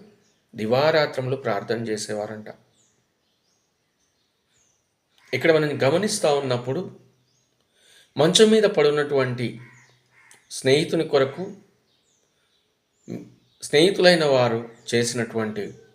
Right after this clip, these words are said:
ప్రయత్నము, వారు పడిన ప్రయాస, వారు చూపిన ఆ చొరవ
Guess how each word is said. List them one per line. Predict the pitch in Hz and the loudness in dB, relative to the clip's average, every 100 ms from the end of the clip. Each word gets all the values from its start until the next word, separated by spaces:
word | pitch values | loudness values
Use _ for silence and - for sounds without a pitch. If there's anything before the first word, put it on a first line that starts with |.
| _ _ _ _ _ _ _ - | _ _ _ _ _ _ _ 0
ప్రయత్నము, | 120 131 127 147 151 - - - - 107 | 2 2 2 -2 -2 -8 -18 -20 -12 -2
వారు | 113 | 0
పడిన | 117 135 139 | 2 2 2
ప్రయాస, | 117 120 127 123 | 4 4 4 2
వారు | 131 107 107 | 2 0 -2
చూపిన | 117 120 107 107 - _ _ _ _ - | -8 -4 -6 -6 -14 _ _ _ _ -10
ఆ | - 123 | 2 4
చొరవ | 143 123 110 | 4 2 -2